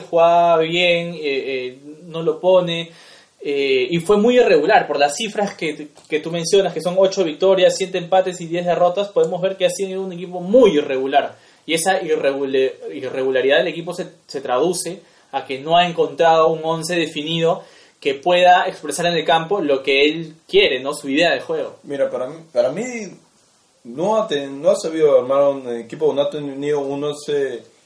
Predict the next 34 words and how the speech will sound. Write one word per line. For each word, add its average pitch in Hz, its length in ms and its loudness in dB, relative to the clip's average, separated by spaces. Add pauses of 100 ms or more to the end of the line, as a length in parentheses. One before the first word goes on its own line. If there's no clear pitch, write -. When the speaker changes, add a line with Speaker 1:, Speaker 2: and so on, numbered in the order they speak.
(220)
Speaker 2:
ide-, 117 440 -4
ideal 120 400 2
continuo. 120 540 -6
A - 80 4
veces 143 480 -4
veía 135 260 2
que 123 80 -6
ponía 131 320 -2 (240)
por 127 120 -6
la, 117 720 4 (100)
de 120 220 -2
lateral 123 320 -4
izquierdo 143 260 0
a 120 80 -2
Mifflin, 160 440 -4
o 113 60 2
a 113 80 8
veces 127 260 0
a 110 120 0
Neira, 151 640 0 (460)
a 120 40 -8
veces 127 160 -4
cambiaba 135 300 2
de 120 80 -8
sus 113 180 -12
centrales, 139 640 0 (180)
igual 143 200 4
en 143 120 0
el 139 60 -6
mediocampo. 135 640 -4 (380)
Pero 131 140 -4
más 165 160 0
aún 185 180 0
arriba, 170 400 4